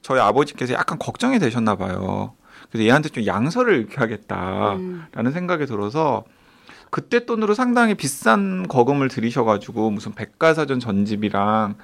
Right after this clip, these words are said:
Speaker 1: 그리고 세계 명작 전집 이런 걸 구매를 하셨는데 아버지만 읽으시고 <laughs> 저는 안 읽으시고.
Speaker 2: 맞아.
Speaker 1: 아, 그럼 무슨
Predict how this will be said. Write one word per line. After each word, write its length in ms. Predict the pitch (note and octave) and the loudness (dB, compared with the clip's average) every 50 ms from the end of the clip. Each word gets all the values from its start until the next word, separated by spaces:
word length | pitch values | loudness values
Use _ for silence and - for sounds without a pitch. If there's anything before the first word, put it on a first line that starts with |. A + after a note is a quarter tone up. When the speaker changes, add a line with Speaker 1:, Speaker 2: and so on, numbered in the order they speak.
| - - - - | -20 -20 -20 -20
Speaker 1:
그리고 220 | - - A#2+ A2 B2 | -8 -6 -4 -4 -4
세계 300 | - - - A#3+ A#3+ A3+ E3+ | -4 -6 -4 -2 0 0 2
명작 440 | A2+ G2+ G2+ A2 A#2 C3+ D3 C#3 - | 2 0 0 2 2 0 0 0 -2
전집 360 | - A#2 G#2 G2+ G#2 G#2+ G#2 | -4 -2 -2 -2 -2 -2 0
이런 300 | G2 G#2+ A2+ A2+ A2 G#2+ | 0 2 2 2 2 4
걸 240 | A2 A2 G#2+ G2 - - - - - _ _ _ _ _ _ _ _ _ - | 4 4 4 4 0 -4 -14 -20 -20 _ _ _ _ _ _ _ _ _ -14
구매를 480 | - - C3 B2+ C3+ D#3 D3+ C#3 D#3 | -4 2 4 6 6 6 4 4 2
하셨는데 760 | E3 F3 F#3 F#3 E3 C3+ A2 G#2 G#2 B2 C3 B2+ A#2 G2 G2 - - - - | 0 0 -2 -2 -2 -2 -2 0 0 2 2 2 2 0 -4 -8 -16 -12 -8
아버지만 580 | - - - D#3 F#3 F3 F#3+ G3+ F#3 E3+ D#3+ C3+ | -6 -4 0 2 2 2 2 2 0 0 0 0
읽으시고 540 | A2+ G#2+ G#2 - C3+ B2 - C3 A2 - - - - E3 D3+ - - - - - - - - | -2 -2 0 0 0 0 0 -2 -2 -4 -2 2 4 4 4 4 0 -10 -10 -10 -12 -18 -10
<laughs> 560 | - - D4 - - F4 - - G#4 G4+ - | -8 -8 -8 -6 -8 -8 -2 0 2 2 2
저는 360 | - - - F#3 F#3 G#3+ G3 - | 0 0 0 2 2 2 2 2
안 140 | - C3 B2 | 2 0 0
읽으시고. 520 | C3 - - A3 - - - - - - - - _ _ _ _ _ _ _ - - | 0 -2 -4 -4 -4 -6 -12 -20 -20 -20 -20 -20 _ _ _ _ _ _ _ -10 -10
Speaker 2:
맞아. 200 | A#3 A3 G#3 F3+ | -8 -4 -2 0
Speaker 1:
아, 40 | F3+ | 2
그럼 180 | F3+ F#3 B3 - | 4 4 4 4
무슨 100 | E3+ | 4